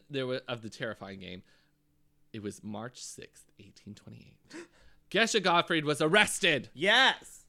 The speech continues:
Speaker 1: Um, and until further
Speaker 2: Get her, Jade.
Speaker 1: clarification, she was placed in a cell in Town Hall. A few days later, March thirteenth, the widow, who was very confused and frightened by the sudden exposure, was transferred to the town hall,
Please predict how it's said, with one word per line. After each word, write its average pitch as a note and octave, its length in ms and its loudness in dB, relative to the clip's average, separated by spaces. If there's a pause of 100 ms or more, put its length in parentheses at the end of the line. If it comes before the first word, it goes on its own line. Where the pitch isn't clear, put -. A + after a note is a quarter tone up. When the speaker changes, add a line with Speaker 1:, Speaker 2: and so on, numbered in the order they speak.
(120)
Speaker 1:
Um, A2 400 -4 (140)
and A#2 140 -6
until A2 320 -6
further F3 260 -6
Speaker 2:
Get G#3+ 120 2
her, D3 80 -4
Jade. B2+ 60 -14
Speaker 1:
clarification, A#2+ 840 -8
she - 160 -16
was F#2 180 -14
placed B2 480 -16
in G#2+ 80 -18
a G#2+ 60 -16
cell E2 420 -16
in F#2+ 80 -20
Town F#2+ 420 -20
Hall. - 280 -20 (1040)
A A#2 80 -4
few G3 180 -10
days F3+ 240 -2
later, E3 440 -2
March C3+ 280 -8
thirteenth, F#3 540 -10
the D3+ 80 -8
widow, D3 380 -2 (100)
who C3+ 100 -6
was A2+ 200 -6
very G3+ 220 -6
confused A#2+ 540 -8
and A2+ 140 -8
frightened A#2+ 600 -12
by G#2 180 -6
the - 80 -16
sudden G2 260 -12
exposure, F#2 460 -14
was F#2+ 160 -12
transferred G2 400 -14
to G2 100 -14
the G2 100 -14
town G2+ 360 -16
hall, F3 480 -6